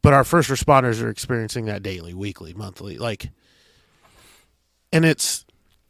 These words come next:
and that goes back to then, too, like, the discussions we've had so many times on the show of compartmentalization and putting things away in boxes, like, because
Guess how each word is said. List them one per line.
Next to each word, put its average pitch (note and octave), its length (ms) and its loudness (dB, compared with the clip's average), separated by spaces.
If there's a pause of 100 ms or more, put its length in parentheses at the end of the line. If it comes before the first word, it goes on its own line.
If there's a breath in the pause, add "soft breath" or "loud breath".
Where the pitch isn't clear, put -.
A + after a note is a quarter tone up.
(100)
and F3 120 2
that F3+ 140 2
goes E3+ 160 2
back D#3+ 240 2
to D#3 100 -6
then, D3 200 -2
too, D#3 220 0
like, C3 240 -2 (120)
the A#2+ 640 -4 (360)
discussions C3 460 -4
we've A#2+ 140 -4
had A#2 160 -6
so A#2 100 -6
many A2 140 -8
times G#2+ 220 -8
on A2 60 -10
the G#2 60 -8
show A2 220 -6
of G2 240 -12 (340 soft breath)
compartmentalization B2+ 1080 0
and G#2+ 120 -6
putting B2+ 200 0
things B2 220 -2
away A#2 200 -4
in G#2+ 80 -8
boxes, A#2 600 -2
like, A2 280 -10 (1040 soft breath)
because D#3+ 460 4